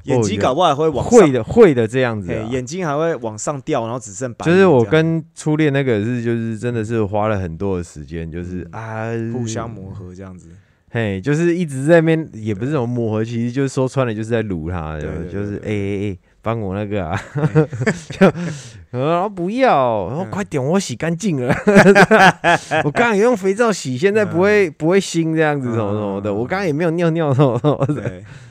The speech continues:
Speaker 2: 对，对，对，然后我也可以帮你啊，我超乐意的。然后他不要，
Speaker 1: 嗯。
Speaker 2: 就是，就是其实是因，因为他觉得很害羞、
Speaker 1: 对，
Speaker 2: 很尴尬。
Speaker 1: 对，对，对，对，对。
Speaker 2: 嘿啊。
Speaker 1: 真的。
Speaker 2: 就是
Speaker 1: 但是我觉得，我相信他可能在，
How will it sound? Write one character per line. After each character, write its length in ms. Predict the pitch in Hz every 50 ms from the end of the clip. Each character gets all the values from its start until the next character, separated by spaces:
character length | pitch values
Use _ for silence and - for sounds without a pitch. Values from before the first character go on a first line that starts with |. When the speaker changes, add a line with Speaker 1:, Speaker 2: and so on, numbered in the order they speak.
| - _ _ _ _ _ -
Speaker 2:
对， 180 | 131 123 120
对， 140 | 117 120 120
对， 160 | 123 123 107
然 160 | 104 110 151
后 160 | 196 226 220 220
我 100 | 254 262
也 80 | 220
可 140 | - - 220
以 40 | 175
帮 300 | 139 151 185 185 190 190
你 140 | 170 143 123
啊， 100 | 113 120
我 80 | 120
超 240 | 120 - - 143 143
乐 180 | 147 147 139 135
意 200 | 139 131 120 101
的。 80 | 87
然 120 | 95 113 135
后 80 | 139 160
他 100 | 175 -
不 140 | 101 107
要， 220 | 131 139 151 139 131
Speaker 1:
嗯。 20 |
Speaker 2:
就 80 | 123 139
是， 260 | 151 156 151 139 - - _ _ _ _ _ _ _ _ _ _ _ _ _ _ _ _ _
就 100 | 170 180
是 140 | 190 202
其 200 | 190 - - 135
实 200 | 127 123 127 135
是 260 | 131 - - 160 147 135
因， 180 | 143 135 110 101
因 200 | 139 143 147 147
为 140 | 151 135
他 120 | 127 135 147
觉 160 | 139 - 117
得 140 | 101 110 101
很 220 | 101 92 82 82
害 240 | 85 101 104 104 101
羞、 180 | 92 101 101 92
Speaker 1:
对， 140 | - 107
Speaker 2:
很 100 | 98 90
尴 240 | 87 95 90 90 87
尬。 240 | - 98 87 95 95
Speaker 1:
对， 180 | - 95 90 87
对， 220 | 87 90 85 82
对， 0 |
对， 120 | 80 82 85 - -
对。 80 | - - - _ _
Speaker 2:
嘿 180 | _ 92 92 90
啊。 320 | 90 85 80 82 87 87 - _ _ _ _ _ _ _ _ _
Speaker 1:
真 220 | _ - 95 95 90
的。 200 | 85 76 85 - 104 _ _ _ _ _ _
Speaker 2:
就 120 | _ -
是 480 | 104 113 117 110 104 98 95 92 85 - - _ _ _ _ _ _ _ _ _
Speaker 1:
但 160 | _ 220 240 240
是 120 | 214 254
我 120 | 233 190
觉 160 | 165 131 151 156
得， 80 | 160
我 120 | 143 143 139
相 160 | 185 185 190
信 80 | 196
他 120 | 190 190 180
可 120 | - 147
能 180 | 120 117 117 120
在， 460 | 143 151 151 147 143 139 135 131